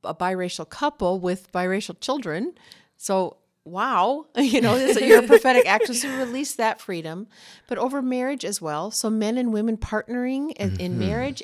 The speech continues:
Speaker 1: and in leadership. So you're doing both. I mean, you are marriage partners, but you're also leadership partners. So
Speaker 2: Yes.
Speaker 1: that's a huge blessing. So if you could pray over the family piece, the marriage, the male-female piece, and the racial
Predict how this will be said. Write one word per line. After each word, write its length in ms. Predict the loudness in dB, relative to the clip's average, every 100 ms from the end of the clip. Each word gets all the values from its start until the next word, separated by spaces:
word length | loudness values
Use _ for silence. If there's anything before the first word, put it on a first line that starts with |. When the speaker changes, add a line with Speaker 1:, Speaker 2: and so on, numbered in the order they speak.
| -8
Speaker 1:
and 260 | -6 -6
in 220 | -6 -4 -4
leadership. 480 | -4 -6 -8 -10
So 100 | -8
you're 180 | -8 -8
doing 260 | -8 -6 -6
both. 380 | -6 -8 -8 -10
I 40 |
mean, 160 | -8 -6
you 140 | -6
are 100 | -4
marriage 380 | -6 -6 -8 -10
partners, 480 | -8 -8 -8 -12 -12
but 140 | -12
you're 160 | -6 -6
also 240 | -6 -8
leadership 500 | -10 -12 -12 -14 -16
partners. 520 | -14 -16 -14 -16 -16 -20 -20 -12 -10
So 140 | -6 -4
Speaker 2:
Yes. 80 |
Speaker 1:
that's 280 | -2 -2 -4
a 60 | -12
huge 540 | -14 -12 -8 -8 -10
blessing. 480 | -12 -10 -10 -12 -14
So 140 | -14
if 80 | -14
you 60 | -12
could 140 | -14
pray 180 | -10 -8
over 260 | -6 -10 -14 _ _ _ _
the 80 | -16
family 480 | -14 -8 -6 -4 -6
piece, 500 | -8 -12 -10 -12 -12 -18 _ _ -10
the 100 | -6
marriage, 500 | -4 -4 -6 -8 -10
the 120 | -8
male-female 560 | -6 -6 -8 -8 -8
piece, 400 | -10 -12 -12 -14 -20 -20 -20 _ _
and 200 | -8 -6
the 100 | -8
racial 640 | -8 -8 -8 -10 -10 -14